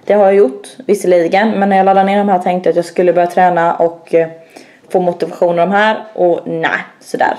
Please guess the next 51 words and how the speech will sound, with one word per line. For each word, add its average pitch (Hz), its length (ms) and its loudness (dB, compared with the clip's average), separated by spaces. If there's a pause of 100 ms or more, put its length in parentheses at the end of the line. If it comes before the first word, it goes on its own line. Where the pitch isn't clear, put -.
(100)
Utan 185 200 -2
jag 160 140 0
kör 165 140 0
ju 156 200 -2
andra 156 440 -2
grejer 165 280 -2
på 160 240 -2
gymmet 160 280 -8
istället. 202 320 0 (800)
Eh, 196 440 0 (280)
ingen 185 380 0
aning 175 160 2
vad 175 80 2
det 175 80 2
är. 180 280 0 (100)
Jag 180 80 -2
vet 180 60 0
inte - 20 0
om 180 100 -2
det 175 80 2
är 175 60 0
sån 175 140 -6
här, 165 240 -2 (960)
ja, - 60 -2
jag 151 80 4
vet 156 40 4
inte 156 120 0
vad 160 100 -4
det - 120 -2 (340)
är. 196 140 2
Abs, - 240 -6
alltså 214 200 0
här, 214 260 0
alla 214 280 0
de 214 120 0
här 180 180 2
grejerna 170 320 -2
ni 170 80 -4
ser 175 320 0
här. 156 300 -2 (340)
Jag 196 160 4
orkar 180 160 -2
inte 170 160 -10
gå 165 60 0
igenom 156 260 0
det 160 100 2
riktigt. 160 320 -4
Men 180 180 -2
det 190 80 2
är 185 140 2
ju 180 100 4